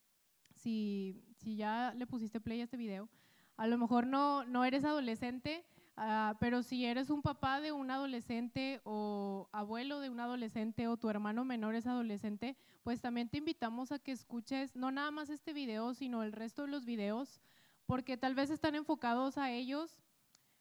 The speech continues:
pero nos pueden ayudar a, a comprender un poquito más acerca de sus necesidades, sus inquietudes y lo que están viviendo. Creo que a veces es un error el, el pensar que como nosotros ya fuimos adolescentes, pues los entendemos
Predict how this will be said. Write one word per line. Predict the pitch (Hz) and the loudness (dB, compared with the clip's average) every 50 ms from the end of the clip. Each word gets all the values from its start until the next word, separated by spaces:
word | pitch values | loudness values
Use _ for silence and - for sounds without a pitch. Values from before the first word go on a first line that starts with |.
| _ _ _ | _ _ _
pero | 254 254 254 254 262 254 254 254 254 254 | -4 -2 -2 -2 0 0 0 0 -2 -2
nos | 262 262 277 - - | -2 -4 -4 -4 -2
pueden | - 269 254 262 277 294 311 | -2 0 0 0 0 -2 -2
ayudar | 339 339 311 285 262 240 240 247 269 285 302 277 - _ | -2 -2 0 0 2 2 2 2 2 0 -2 -4 -8 _
a, | 247 254 247 240 233 233 226 214 214 208 - | -2 0 0 2 2 2 2 0 0 -2 -2
a | 240 247 | -4 -4
comprender | 240 - 269 254 247 - 240 240 240 240 240 233 | -2 -2 -2 0 0 -2 -2 -2 -2 -2 -2 -2
un | 254 262 254 | -2 -4 -4
poquito | - 294 - - 277 262 - 294 277 | -8 -10 -8 -6 -8 -6 -4 -4 -4
más | 262 254 254 262 277 294 311 - - - - _ | -2 -2 -2 0 -2 -2 -4 -8 -12 -18 -10 _
acerca | 226 226 208 - 233 220 214 - 233 240 | -6 -6 -4 -2 -4 -4 -4 -4 -4 -2
de | 262 | -2
sus | 262 277 262 | -2 -2 -2
necesidades, | 254 240 220 226 202 - 220 208 208 214 226 233 233 233 247 226 | -2 -4 -4 -6 -8 -8 -6 -4 -4 -2 -2 -2 -4 -4 -6 -6
sus | - 240 220 214 | -6 -8 -6 -4
inquietudes | 233 220 208 - 208 196 - - 240 247 247 254 254 254 262 - - | -4 -4 -4 -6 -8 -8 -6 -6 -6 -4 -4 -4 -4 -4 -6 -6 -6
y | 240 233 | -6 -4
lo | 220 214 208 | -2 -4 -4
que | - 220 | -6 -8
están | 208 - - 208 202 208 | -10 -8 -6 -6 -6 -6
viviendo. | 220 240 240 240 233 240 247 233 214 202 196 - _ _ _ _ _ _ | -6 -6 -4 -4 -4 -4 -4 -4 -6 -6 -8 -10 _ _ _ _ _ _
Creo | - 226 240 | -4 -4 -2
que | 220 262 | 0 0
a | 262 | 0
veces | 269 294 277 294 285 277 | 0 0 -2 -4 -6 -6
es | 277 277 277 254 | -6 -6 -4 -4
un | 269 277 277 | -4 -4 -4
error | 277 269 269 277 269 269 | -4 -4 -4 -2 -2 -2
el, | 277 277 285 269 - | -2 -2 -4 -4 -4
el | 247 240 | -4 -4
pensar | - 247 233 226 202 240 214 214 | -2 -2 -4 -2 -2 -4 -4 -4
que | - 262 240 | -6 -6 -4
como | - 285 269 254 240 | -4 -4 -4 -4 -4
nosotros | 226 220 226 214 247 254 | -4 -6 -6 -8 -8 -6
ya | 262 277 | -6 -6
fuimos | 247 262 277 277 262 | -4 -4 -6 -4 -2
adolescentes, | 277 277 247 240 226 208 208 226 220 214 - 277 330 339 - - _ _ _ _ _ _ _ _ _ _ _ | -2 -2 -2 -2 -4 -4 -4 -6 -6 -6 -6 -6 -8 -8 -10 -16 _ _ _ _ _ _ _ _ _ _ _
pues | 233 226 233 | -4 -2 -2
los | 226 233 208 | -2 -2 -2
entendemos | 233 226 220 208 226 220 226 226 226 214 190 180 180 - - - | -2 -4 -4 -6 -6 -6 -4 -4 -6 -6 -6 -8 -12 -14 -20 -20